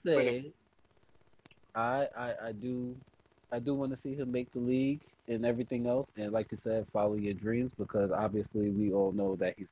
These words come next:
Speaker 2: played ball growing up. He actually went to Saint John's. He could have made the team or whatever the case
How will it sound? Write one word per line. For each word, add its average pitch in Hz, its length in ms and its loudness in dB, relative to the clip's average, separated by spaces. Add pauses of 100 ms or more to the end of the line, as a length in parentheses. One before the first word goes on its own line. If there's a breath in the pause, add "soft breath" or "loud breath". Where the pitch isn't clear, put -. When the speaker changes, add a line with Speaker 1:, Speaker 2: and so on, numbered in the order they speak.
(100)
Speaker 2:
played 90 200 -2
ball 92 200 4
growing 87 340 -2
up. 110 180 6 (500)
He 95 560 2
actually 98 460 4
went 98 220 2
to - 40 -18
Saint 95 320 -2
John's. 107 420 4
He 92 120 -4
could 101 160 0
have 101 80 2
made 98 200 0
the - 160 -20
team 113 300 0
or 98 80 2
whatever 98 280 2
the 95 80 -4
case 98 200 0